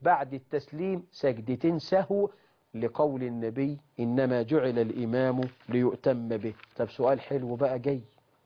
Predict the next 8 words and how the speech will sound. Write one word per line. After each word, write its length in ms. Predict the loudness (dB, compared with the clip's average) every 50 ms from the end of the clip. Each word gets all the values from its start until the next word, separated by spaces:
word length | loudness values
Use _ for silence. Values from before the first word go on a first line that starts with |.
| _ _ _ _ _ -20 -20 -20 -20 -20 -20 0 0
الشيخ 360 | 2 2 2 2 2 2 4
بعد 320 | 6 6 6 6 6 4 2
ما 260 | 2 4 4 4 2 0 -6 _ _ _
سلم 720 | -6 0 2 2 2 2 2 6 6 6 6 4 -2 -6 -4
قلنا 220 | -2 0 2 4 6
له: 140 | 6 8
"يا 120 | 8 6 6
مولانا، 600 | 4 0 0 0 -2 -4 -4 -4 -6 -10 -12